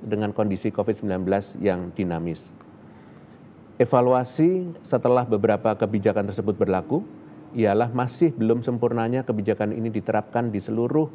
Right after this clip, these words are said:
kabupaten kota di Indonesia secara serentak. Sehingga ke depannya, pemerintah daerah dihimbau untuk terus mengevaluasi pelaksanaan upaya pengendalian berjenjang di semua sektor secara komprehensif.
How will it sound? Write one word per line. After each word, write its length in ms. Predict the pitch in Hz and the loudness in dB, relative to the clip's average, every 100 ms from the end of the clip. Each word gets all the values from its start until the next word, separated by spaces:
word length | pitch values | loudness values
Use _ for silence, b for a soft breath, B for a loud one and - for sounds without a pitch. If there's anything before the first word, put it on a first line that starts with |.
| - | -6
kabupaten 520 | 117 107 110 104 110 | -4 -2 -2 0 0
kota 240 | 107 104 113 | -2 0 0
di 160 | 104 | 0
Indonesia 480 | 98 98 101 117 113 - - - | -2 -4 -2 -2 -2 -6 -20 -8
secara 320 | - 117 117 | -6 0 0
serentak. 480 | 117 123 113 107 92 - - - - - b b | 0 0 -2 -2 -4 -6 -20 -20 -20 -20 b b
Sehingga 400 | - - 110 117 | -6 0 2 2
ke 80 | 123 | 2
depannya, 560 | 117 117 110 95 87 104 - | 0 0 0 -2 -6 -8 -4
pemerintah 400 | 104 110 120 131 | -2 0 2 2
daerah 480 | 113 107 107 117 147 147 b b - | 2 0 2 0 0 -6 b b -4
dihimbau 480 | 110 110 110 135 127 | 2 4 4 2 2
untuk 160 | 123 - | -2 0
terus 480 | 135 143 147 - | 2 4 2 -2
mengevaluasi 720 | 113 120 113 117 110 110 113 113 | -4 -2 0 0 2 0 -2 0
pelaksanaan 560 | 113 107 117 110 107 104 | 0 2 0 0 0 -2
upaya 320 | 110 117 139 | 0 2 2
pengendalian 720 | 131 120 113 107 107 107 98 90 b - | 2 -2 2 2 2 2 0 -8 b -4
berjenjang 640 | 110 107 104 98 107 147 151 b b - - | -2 0 0 2 0 -2 -10 b b -18 -4
di 80 | 110 | -2
semua 400 | 101 123 127 127 | 0 0 0 0
sektor 400 | 127 117 127 127 | -2 0 0 0
secara 640 | 120 113 - 104 104 104 | -2 0 2 2 2 0
komprehensif. 720 | - 101 98 95 87 - 87 | -2 -4 0 -2 -2 -4 -8